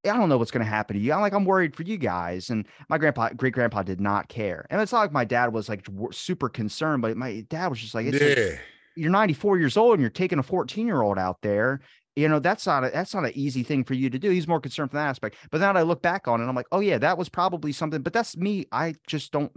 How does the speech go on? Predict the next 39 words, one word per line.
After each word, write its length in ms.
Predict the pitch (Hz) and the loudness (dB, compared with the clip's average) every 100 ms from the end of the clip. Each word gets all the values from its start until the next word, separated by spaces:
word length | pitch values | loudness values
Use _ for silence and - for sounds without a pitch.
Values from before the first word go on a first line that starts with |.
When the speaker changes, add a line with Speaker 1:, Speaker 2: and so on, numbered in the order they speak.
| 120 | -6
Speaker 1:
view 180 | 127 | -4
that 200 | 143 98 | -2 -4
type 220 | - 92 92 | -4 -10 -10
of 60 | |
stuff. 260 | - 92 87 101 | -12 -10 -8 -6
You 60 | |
know, 100 | 98 | -2
I'll 140 | 113 135 | -2 -2
walk 240 | 127 - | -4 -4
into, 320 | 123 117 101 - - - - | -6 -4 -4 -6 -12 -12 -2
even 320 | 139 139 123 - | 0 2 0 -2
there's 180 | 120 - | -4 -2
areas 360 | 127 127 110 | 0 0 0
in 240 | 107 101 92 | -2 -4 -4
my 280 | 78 107 120 | -6 -2 -2
spot 440 | - - 101 87 82 | -4 -6 -4 -4 -4
where 80 | 92 | -6
you're 80 | |
not 120 | 92 - | -8 -8
supposed 240 | 95 90 | -12 -10
to 60 | 90 | -8
really 220 | 92 90 | -8 -10
go, 300 | 85 87 87 | -10 -8 -8
and 140 | 90 | -6
I 60 | 92 | -8
still 220 | 120 98 | -8 -8
go 180 | 90 90 | -8 -8
there. 140 | 85 92 | -8 -8
I'm 80 | |
like, 100 | 113 | -8
"I 40 | 170 | -10
don't 120 | 180 | -12
give 120 | 117 | -12
a 40 | 120 | -12
shit. 180 | - - | -10 -8
If 140 | 156 | -8
the 80 | 147 | -8
food's 320 | - 277 220 | -4 -6 -4
good, 340 | - 202 160 | 0 2 2